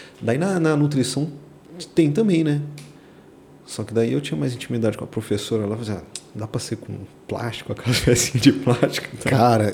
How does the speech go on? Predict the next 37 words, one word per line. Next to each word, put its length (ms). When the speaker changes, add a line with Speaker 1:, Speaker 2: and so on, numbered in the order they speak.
Speaker 2:
eu 100
vou 180
Speaker 1:
Quando 180
Speaker 2:
confessar 300
Speaker 1:
for, 40
Speaker 2:
uma 120
Speaker 1:
quando 100
Speaker 2:
coisa 220
Speaker 1:
for 80
Speaker 2:
pra 80
você. 80
Speaker 1:
molhada, 600
você... 140
me 100
avisa 400
que 80
eu 80
falto 400
na 140
aula, 220
você, 180
você 160
dá 160
uma 300
Speaker 2:
Eu 100
vou 160
confessar 460
uma 120
coisa 280
pra 160
vocês 520
aqui, 520
que 480
eu 100
tenho 460
até 640
certa 1120